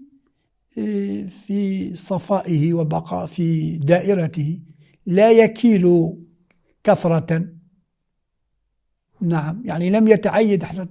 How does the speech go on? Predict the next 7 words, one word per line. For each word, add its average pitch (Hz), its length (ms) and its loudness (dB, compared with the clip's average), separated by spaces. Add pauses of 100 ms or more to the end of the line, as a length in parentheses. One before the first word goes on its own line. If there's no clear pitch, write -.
(180)
تتعين 185 380 -6
حتى 185 200 -10
تحقق 196 500 -10
الاثنان 185 640 -4 (680)
والثلاث 175 640 -4
والرابع. 170 460 -12
واحد 165 640 -6